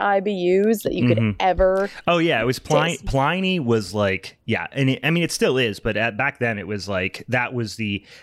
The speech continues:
Speaker 2: that was the original, like, in search of post on Beer Advocate, was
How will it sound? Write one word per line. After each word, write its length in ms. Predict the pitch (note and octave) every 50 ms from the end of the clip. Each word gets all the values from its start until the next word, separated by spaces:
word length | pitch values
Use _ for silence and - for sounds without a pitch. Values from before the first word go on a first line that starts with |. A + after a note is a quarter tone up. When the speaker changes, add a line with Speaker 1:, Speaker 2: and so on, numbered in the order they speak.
| _ -
Speaker 2:
that 200 | C3 C3 B2+ C3+
was 200 | C3+ A#2+ G#2+ G#2+
the 140 | C3+ C3 C3
original, 720 | A#2+ A#2 C3 D3 C#3+ - D#3 D#3 C#3+ C#3 C3 B2+ A#2+ - - _ _ _
like, 360 | A#2 A2+ G#2+ G#2 - - - _ _ _ _ _ _ _
in 180 | - B2+ B2 B2
search 400 | G#2+ - - B2+ A#2+ A#2 - -
of 260 | A2+ G#2 G2+ F#2 - -
post 380 | - A2 G2+ G2 - - - -
on 180 | - A#2+ D#3+ D3+
Beer 220 | - A#2+ A2 A2
Advocate, 560 | A2 G#2+ G#2+ G#2+ G2 G2+ F#2+ - - G2 F#2+ G2
was 260 | A2+ G#2 G2+ G2 G2+